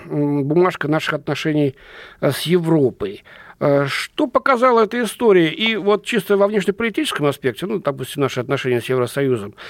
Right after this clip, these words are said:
и во внутреннем, потому что многие вот верят в ту версию, которую выдвигает Запад, опять обвинив Россию, значит, э, в страшном преступлении.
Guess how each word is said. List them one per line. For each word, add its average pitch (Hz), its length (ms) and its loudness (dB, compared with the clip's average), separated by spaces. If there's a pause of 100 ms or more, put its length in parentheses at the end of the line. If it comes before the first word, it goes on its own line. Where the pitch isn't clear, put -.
(260)
и 170 100 4
во 277 140 6
внутреннем, 143 500 2
потому 175 300 -2
что 165 160 -4
многие 254 460 2
вот 202 220 2
верят 196 300 2
в - 40 -18
ту 196 120 2
версию, 185 400 0
которую 165 360 -2
выдвигает 151 440 0
Запад, 156 400 -2
опять 170 320 -4
обвинив 135 380 -4
Россию, 139 420 -2 (320)
значит, 127 400 -2 (120)
э, 127 240 2
в 123 460 2
страшном 131 380 -2
преступлении. 107 640 -8